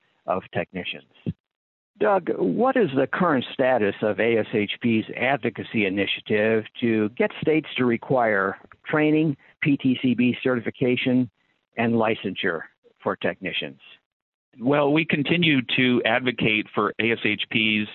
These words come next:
Speaker 2: official position that technicians should go through an A S H P accredited training program, that they should be certified by P T C B, and that they should be licensed with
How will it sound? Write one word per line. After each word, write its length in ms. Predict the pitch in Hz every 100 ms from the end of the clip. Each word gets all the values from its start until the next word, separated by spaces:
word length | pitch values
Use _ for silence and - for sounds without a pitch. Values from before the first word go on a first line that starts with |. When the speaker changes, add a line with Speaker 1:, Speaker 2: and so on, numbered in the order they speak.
| - -
Speaker 2:
official 540 | 95 120 113 117 104
position 640 | - 98 107 104 107 104 95
that 220 | 90 -
technicians 540 | - - 101 113 98 - -
should 180 | 110
go 200 | 104 101 98
through 160 | 101 101
an 60 |
A 100 | 98
S 80 | 95 101
H 140 | 92
P 100 | -
accredited 480 | 92 - 101 90 82
training 340 | - 117 113 104
program, 560 | 110 101 101 101 98 - - - _
that 80 | 101
they 100 | 95
should 260 | 90 101 87
be 180 | 90 87
certified 540 | - 104 98 98 95 90
by 140 | 87 -
P 140 | 101
T 180 | - 95 -
C 120 | 98
B, 280 | 90 95 95
and 80 | 87
that 100 | 87
they 120 | 95
should 200 | 87 90
be 120 | 82
licensed 680 | 87 87 104 - 95 87 -
with 220 | 87 90